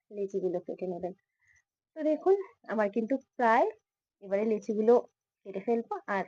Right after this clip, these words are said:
কাটা হয়ে গেলে তারপর দেখাচ্ছি কতগুলো লিচি তৈরি হলো। তো দেখুন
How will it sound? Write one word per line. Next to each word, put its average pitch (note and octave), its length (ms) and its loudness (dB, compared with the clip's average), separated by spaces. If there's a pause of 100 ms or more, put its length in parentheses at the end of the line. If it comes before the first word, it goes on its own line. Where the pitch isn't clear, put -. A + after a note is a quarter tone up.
কাটা A3 260 2
হয়ে A#3+ 220 6
গেলে D#4 160 4
তারপর C4+ 300 4
দেখাচ্ছি A3+ 400 0 (120)
কতগুলো G3+ 440 -2 (140)
লিচি G3+ 280 2
তৈরি F3+ 300 -2
হলো। D#3+ 220 -6 (960)
তো C4+ 80 -14
দেখুন C4+ 320 -2